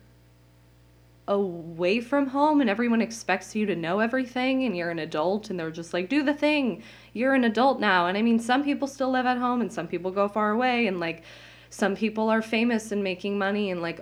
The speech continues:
own twenty thousand apps that make them billions of dollars. And then some people work at the gas station, and none of those are wrong or weird, but it's just strange that they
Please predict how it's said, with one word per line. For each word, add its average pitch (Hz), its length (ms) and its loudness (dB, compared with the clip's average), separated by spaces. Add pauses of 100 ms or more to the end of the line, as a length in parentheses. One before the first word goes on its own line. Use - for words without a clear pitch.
own 180 400 -4
twenty 185 340 -6
thousand 175 440 -2
apps 165 420 0
that 165 160 -6
make 165 200 -12
them 170 160 -6
billions 180 320 -4
of 185 120 -8
dollars. 202 420 0
And 202 100 0
then 190 240 -2
some 185 300 -4
people 214 600 -2 (480)
work 208 240 0
at 240 160 2
the 233 60 0
gas 247 300 4
station, 190 500 0
and 214 360 4
none 190 180 4
of 214 120 0
those 240 320 0
are 214 160 2
wrong 175 420 0
or 180 140 0
weird, 180 480 -2
but 208 140 2
it's - 260 -6
just 240 360 0
strange 208 800 -2
that 175 200 -2
they 175 160 2